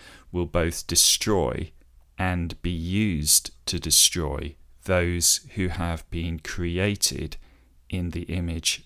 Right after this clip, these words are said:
of God." And this is why this is so important.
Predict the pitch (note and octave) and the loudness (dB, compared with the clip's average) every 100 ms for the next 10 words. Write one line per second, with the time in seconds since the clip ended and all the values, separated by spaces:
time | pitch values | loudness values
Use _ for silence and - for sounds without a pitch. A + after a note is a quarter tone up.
0 | _ - D2+ D#2+ - - - - - D2+ | _ -6 -4 0 0 -2 -10 -10 -6 -6
1 | D#2+ - - - - _ _ _ _ _ | -6 -12 -16 -20 -20 _ _ _ _ _
2 | _ _ _ _ _ - - F#2+ F2+ F#2 | _ _ _ _ _ -18 0 2 4 2
3 | F2 F2 - - F#2+ G#2+ - F#2 F#2+ A2 | 2 0 -2 -2 4 6 6 4 4 4
4 | D#2+ A#2 - - - - - A2+ - G#2+ | 4 -2 -6 -20 -20 -20 -2 4 6 6
5 | - - G#2 G2 F#2+ - - - - - | 6 6 6 4 12 12 12 0 -4 -8